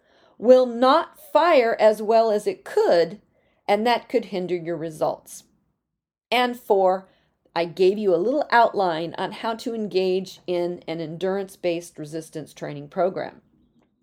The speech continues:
And that's good for beginners and people who just need to do a recovery program because they've been working out really hard. So it's, it's a good place to start and a good place to go back to periodically.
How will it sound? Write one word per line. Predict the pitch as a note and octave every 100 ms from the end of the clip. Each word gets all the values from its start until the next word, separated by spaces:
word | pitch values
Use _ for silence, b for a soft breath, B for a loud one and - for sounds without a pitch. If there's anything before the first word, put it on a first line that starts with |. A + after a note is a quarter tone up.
| -
And | B3+
that's | G#4 -
good | F4 B3
for | G3
beginners | F#3 F3+ A#3 C#4+ D#4 D#4
and | G3+ F#3+
people | A#3+ B3 B3 A#3
who | A3+
just | G#3 G#3+ G#3
need | G#3+
to | G#3+
do | F#3+ F3+
a |
recovery | E3+ F3 G#3+ G3+ G#3 G3
program | G3 F#3 F#3 F3+ F3+
because | E3 - E3
they've | D#3 E3
been | D#3+ D#3
working | D#3 E3 D#3+ D#3
out | D#3
really | D3+ D3+ D3
hard. | D3+ - - _ b b b b
So | - F#3+
it's, | F#3+ -
it's | G#3
a | A#3
good | A3 G#4 -
place | - E4+ E4 -
to | G#3+
start | - - D4+ F4+ -
and | A3 G#3+
a |
good | G3 A3 F3
place | - G3 G3
to | -
go | F3+ F3+
back | E3+ D#3+ -
to | - D#3+
periodically. | - D3+ D#3+ B3 - - - -